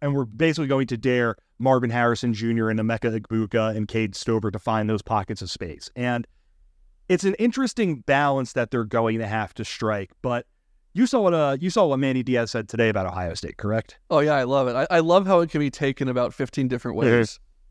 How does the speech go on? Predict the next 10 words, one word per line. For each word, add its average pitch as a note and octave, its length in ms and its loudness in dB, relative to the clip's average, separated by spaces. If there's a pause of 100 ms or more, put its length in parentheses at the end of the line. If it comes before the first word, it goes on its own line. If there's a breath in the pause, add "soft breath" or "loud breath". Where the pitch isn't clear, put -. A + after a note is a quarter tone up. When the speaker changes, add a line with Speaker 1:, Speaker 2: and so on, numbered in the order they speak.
(800)
Speaker 1:
Yeah, B3 180 4
I C3+ 120 0
mean, C#3+ 140 0
Manny F#3 240 2
Diaz E3 240 2
basically D3+ 360 -2
said, C#3 220 -4
"Listen, C3+ 360 -2
I'm D#3 180 0
already, C#3 640 0